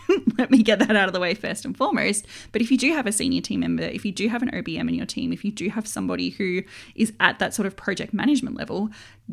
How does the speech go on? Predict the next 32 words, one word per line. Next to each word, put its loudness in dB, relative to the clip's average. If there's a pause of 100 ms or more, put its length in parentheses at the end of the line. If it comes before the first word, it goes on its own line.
(120)
let -2
them 4
take -2
the -4
full -6
picture -6
and -6
come -4
back -8
to -8
you. -6 (680)
Let 0
them 4
take -4
your -2
idea -4
and -2
turn -4
it -8
into -4
an -10
action -6
plan -2
and 4
come -2
back -6
to -6
you -4
with -8
what -6
they -4
need. -2